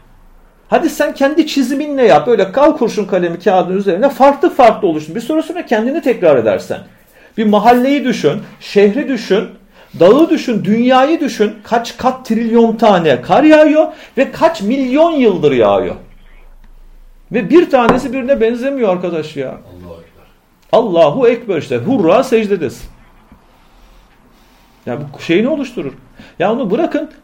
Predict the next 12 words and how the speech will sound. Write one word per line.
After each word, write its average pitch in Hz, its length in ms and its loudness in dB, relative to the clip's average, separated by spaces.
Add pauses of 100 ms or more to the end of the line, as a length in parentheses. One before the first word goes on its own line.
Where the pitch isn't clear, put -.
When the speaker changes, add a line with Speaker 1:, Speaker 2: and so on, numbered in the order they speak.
(100)
Speaker 1:
ay 233 220 -2
çiçek, 254 300 -6 (120)
e, 180 60 2
ç-, 185 440 0
e, 160 80 -6
çekirdek 226 460 -4
çitliyoruz 285 580 -2
ya, 101 280 0
zevk 214 300 4
olsun 180 320 0
diye 135 200 -2
çitliyoruz. - 680 -8